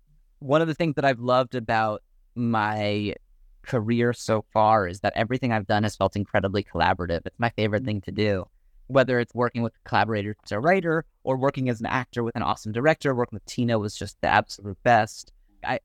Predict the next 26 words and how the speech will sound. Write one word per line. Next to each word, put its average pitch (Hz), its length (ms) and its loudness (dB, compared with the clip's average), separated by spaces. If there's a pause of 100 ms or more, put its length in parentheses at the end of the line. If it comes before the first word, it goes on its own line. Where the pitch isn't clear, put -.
I 127 80 2
love 131 280 0
getting 127 220 -2
in 123 60 -2
situations 117 540 -6
that - 180 -2
feel 110 140 0
collaborative 104 560 2
like 95 220 0
that, 95 240 4
which 131 120 -10
is 151 60 -4
why 170 120 6
when 151 120 -4
people 131 260 -2
ask 113 240 2
me 117 60 -6
what 113 120 -4
my 107 100 0
dream 104 340 -4
role 117 260 0
is, 139 320 -4
I 117 120 4
always 120 220 2
really 110 340 -2
struggle 107 600 0